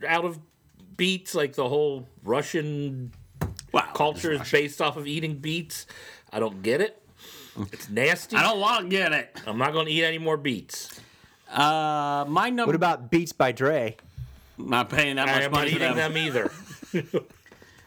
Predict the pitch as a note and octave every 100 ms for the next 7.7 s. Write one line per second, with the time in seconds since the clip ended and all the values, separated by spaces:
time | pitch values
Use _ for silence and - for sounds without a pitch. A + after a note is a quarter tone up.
0 | - - D3+ D3 - - - - - -
1 | - - - - - - - F3+ A#3+ F4
2 | C4+ F#3 G#3 G3 D#3+ C#3 G#3 E3+ A#2+ E3
3 | C#3+ G#2+ A2+ - _ _ - - G#3 C3+
4 | G3 - - A#3 F#3+ G#3 F3+ - C3+ A#2+
5 | A#2 A#2+ G#2+ - - A2 G#2+ G#2+ F#2 -
6 | _ _ _ _ _ _ - - G3 D#4
7 | - - A#3+ A#3 A#3 C#4+ -